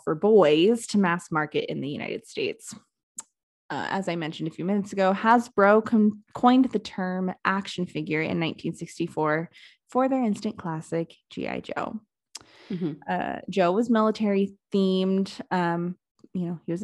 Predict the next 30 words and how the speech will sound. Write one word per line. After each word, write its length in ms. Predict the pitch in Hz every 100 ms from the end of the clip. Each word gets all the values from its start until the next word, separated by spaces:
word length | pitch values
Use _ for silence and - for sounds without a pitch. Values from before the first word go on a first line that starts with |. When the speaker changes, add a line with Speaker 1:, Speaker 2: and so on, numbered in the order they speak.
| -
Speaker 1:
he 120 | -
was 100 | 165
a 40 | 165
military 380 | 165 185 185
themed 300 | 202 214 220 - _ _ _
doll, 560 | 196 175 160 160 196 - - - -
uh, 220 | - 196 180
that 240 | 185 -
could 140 | 214
wear 180 | 185 180
different 320 | 175 175 196
masculine 600 | 185 175 170 - 170 170 -
outfits. 600 | 262 285 - 269 262 254
It 40 |
was 140 | 196 196
created 380 | - 190 190 185
by 120 | 180
a 60 |
man 220 | 175 160 165
named 180 | 170 170
Stan 400 | - 170 175 175
Weston. 760 | - - - - - - 214 - _ - -
Uh, 260 | 185 175 87
Weston 560 | - 175 - 185 180 180
licensed 580 | 175 185 185 180 - 180
the 140 | 170
entire 400 | 180 185 247 285
concept 460 | 277 233 226 208 202
to 40 |
Hasbro 920 | 196 185 180 180 - 160 160 160 202